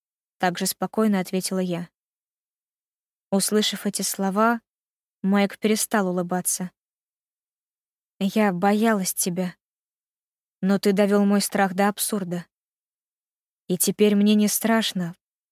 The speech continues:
потому что ты не страшный. Ты смешон.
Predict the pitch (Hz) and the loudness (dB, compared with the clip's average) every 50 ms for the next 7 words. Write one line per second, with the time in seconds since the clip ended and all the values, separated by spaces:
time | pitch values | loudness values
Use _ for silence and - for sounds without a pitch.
0 | _ - 202 - 226 220 214 220 - - - 214 - - 240 226 208 208 208 - | _ -4 -2 0 2 2 2 2 0 0 -2 -2 0 2 2 4 4 4 2 0
1 | - - 226 226 220 196 - - 180 175 170 175 185 - _ _ _ _ _ _ | 0 0 2 2 2 0 -2 -4 -6 -6 -6 -8 -10 -14 _ _ _ _ _ _
2 | _ _ _ _ _ _ _ _ _ - 220 196 - - 202 202 202 196 - - | _ _ _ _ _ _ _ _ _ -2 0 0 2 2 2 2 2 2 2 0
3 | - - 220 196 180 180 180 185 | 0 0 0 0 0 -2 -6 -8